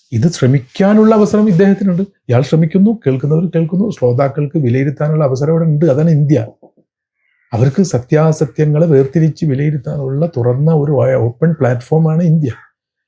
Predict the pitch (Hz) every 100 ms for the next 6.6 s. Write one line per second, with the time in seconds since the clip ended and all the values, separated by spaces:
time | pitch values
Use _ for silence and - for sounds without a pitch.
0 | _ 113 120 135 123 147 147 160 131 131
1 | 127 120 131 139 143 139 160 151 170 170
2 | 135 - - - - - 226 143 - _
3 | - 151 180 226 254 196 165 185 208 220
4 | 147 151 196 226 220 170 196 190 135 160
5 | 214 175 202 185 165 196 185 185 208 277
6 | - 135 - 117 104